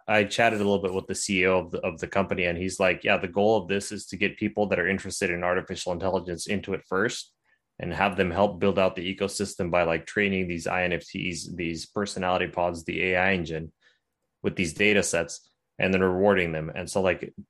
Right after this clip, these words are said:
to date, I think they've given out, like, over five million dollars in rewards to the early adopters of the project.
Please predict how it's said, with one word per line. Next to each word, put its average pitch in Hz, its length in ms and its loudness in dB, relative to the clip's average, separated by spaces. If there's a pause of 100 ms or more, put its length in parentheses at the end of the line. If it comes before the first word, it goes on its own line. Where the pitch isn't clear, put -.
(680)
to 120 120 2
date, 104 380 2
I 95 80 2
think 98 240 0
they've 95 240 0
given 95 220 0
out, 92 180 0
like, 87 200 -2
over 98 280 -2
five 95 260 2
million 95 300 0
dollars 87 320 0
in 90 100 -6
rewards 85 580 -2
to 104 180 -2
the 90 220 -4
early 87 240 0
adopters 82 600 -4
of 90 240 -4
the 85 100 -6
project. 82 540 -4